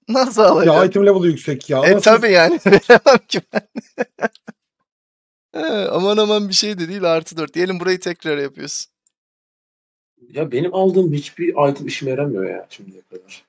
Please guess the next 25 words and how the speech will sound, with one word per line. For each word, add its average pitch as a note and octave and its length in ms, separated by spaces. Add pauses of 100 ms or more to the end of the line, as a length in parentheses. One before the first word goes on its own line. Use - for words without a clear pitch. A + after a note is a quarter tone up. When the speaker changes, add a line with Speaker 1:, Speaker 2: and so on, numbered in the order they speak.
Speaker 3:
Neredeyse. F#2 520
Speaker 1:
Şimdi E3+ 280
burayı A#3 260
yaptık. A#3 460 (140)
Ee, E3 320
şey, G3+ 160
Speaker 3:
Tamam. G#3 140
Speaker 1:
ya F3 120
nerede B3+ 400
bu? F#3+ 80
Burada G#3+ 220
bir G#3+ 60
tane B3 180
kadın B3 360
vardı F3 260
bizi E3 320
yollayan. E3 460 (440)
Speaker 2:
Evet, C#3 340
şey C#3+ 220
işte, C3+ 280
Lindorm B2+ 460
ya. C3 100
Speaker 1:
Hayır, E3+ 220
hayır, F3+ 280
değil. F3 280